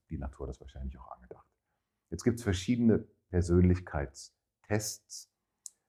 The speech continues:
Es gibt zum einen, ähm, den Persönlichkeitstest Big Five.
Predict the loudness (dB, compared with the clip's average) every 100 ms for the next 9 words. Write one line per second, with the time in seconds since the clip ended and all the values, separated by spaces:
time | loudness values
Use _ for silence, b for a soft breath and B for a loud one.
0 | _ -6 -2 -2 2 2 4 4 6 8
1 | 8 6 4 2 2 2 0 0 0 -2
2 | -2 -6 -10 -10 -14 -14 -14 _ -8 -8
3 | -4 0 0 -2